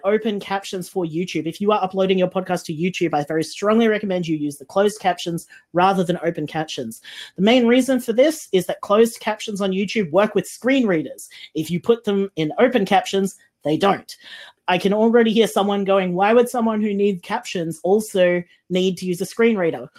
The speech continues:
There are lots of people who use both of those things for lots of different reasons. And this comes back to thinking about disability and access. Don't, just, just don't try and think about what someone's disability is. It's about how, w-, we're not here to do that. We're not doctors. We're not their doctors.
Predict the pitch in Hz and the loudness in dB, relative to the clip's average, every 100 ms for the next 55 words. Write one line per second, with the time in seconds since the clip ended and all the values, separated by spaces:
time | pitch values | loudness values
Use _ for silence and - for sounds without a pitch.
0 | _ _ _ 180 185 185 180 - 175 156 | _ _ _ 2 4 2 0 -4 -6 -4
1 | 151 151 156 151 151 - 143 143 131 135 | -6 -4 -4 -2 -4 -6 -8 -8 -10 -10
2 | 131 - 139 135 131 123 135 147 - 151 | -10 -8 -8 -8 -10 -10 -8 -8 -8 -8
3 | 151 135 135 135 117 117 - - - - | -10 -10 -10 -10 -10 -14 -14 -18 -4 2
4 | 220 226 247 233 214 202 226 226 196 180 | 2 4 2 2 0 2 0 2 2 4
5 | 185 185 185 180 175 165 156 151 - 180 | 2 0 -2 2 2 2 -2 -4 -4 -4
6 | - _ _ _ - 214 220 220 _ 240 | -4 _ _ _ 0 4 4 0 _ 2
7 | 233 302 294 285 247 220 196 208 185 165 | 4 0 2 2 4 2 2 2 2 2
8 | 160 175 175 - 190 175 156 165 175 175 | 2 0 0 -2 -2 0 -2 -8 0 2
9 | 165 160 170 156 147 - _ _ _ _ | 4 2 0 0 -2 -8 _ _ _ _
10 | 190 220 220 220 - 202 202 190 240 247 | -2 4 4 4 0 0 2 2 6 6
11 | 254 254 - 220 180 170 151 127 190 214 | 6 2 0 0 0 0 -2 0 2 4
12 | 214 214 185 - 170 165 156 170 202 147 | 4 2 0 0 -4 -4 0 0 0 0
13 | 165 165 147 139 _ 135 135 | 0 0 -2 -10 _ -8 -8